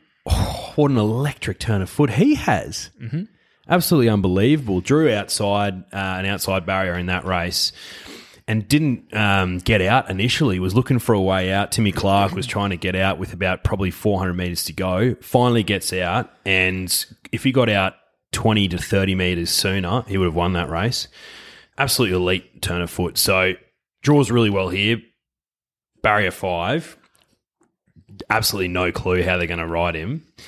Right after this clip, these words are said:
Speaker 1: But based on that last start, whew, you take him a bit of a seat back, wouldn't you?
Speaker 2: Midfield, mate.
Speaker 1: Yeah?
Speaker 2: Wherever he's comfortable.
Speaker 1: Mm.
Speaker 2: I reckon he sits two pairs back, maybe third pair back, off the fence.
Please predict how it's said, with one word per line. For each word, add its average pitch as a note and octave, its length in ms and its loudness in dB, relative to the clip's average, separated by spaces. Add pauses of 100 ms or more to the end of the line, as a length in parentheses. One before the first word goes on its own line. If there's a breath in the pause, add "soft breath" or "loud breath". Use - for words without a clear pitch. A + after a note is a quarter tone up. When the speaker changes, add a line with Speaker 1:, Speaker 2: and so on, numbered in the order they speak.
(320 loud breath)
Speaker 1:
But - 320 -2
based A#2+ 300 2
on F#2+ 80 0
that D#2 180 -6
last F#2 320 -4
start, A#2 360 -2 (260)
whew, D4 160 6 (180)
you - 80 -20
take A3+ 280 0
him G2+ 60 4
a F2+ 60 2
bit F#2+ 160 2
of E2+ 80 0
a E2+ 60 -4
seat - 300 -2
back, A#3 240 -4
wouldn't C3+ 200 2
you? C#4 140 2 (1500)
Speaker 2:
Midfield, A2 500 0
mate. G2+ 240 -2 (120)
Speaker 1:
Yeah? C3+ 340 4
Speaker 2:
Wherever A2+ 300 0
he's G2+ 120 -2
comfortable. A#2 560 -4
Speaker 1:
Mm. G#2 400 2 (220)
Speaker 2:
I B2 100 2
reckon A#2 200 2
he G2+ 120 -2
sits - 560 -4 (280)
two A#2 220 2
pairs A2 340 0
back, A2+ 380 2 (200)
maybe G2+ 240 -4
third A#2 360 2
pair A2 280 0
back, B2+ 580 -2
off A#2 200 -2
the G2 80 -10
fence. - 520 -4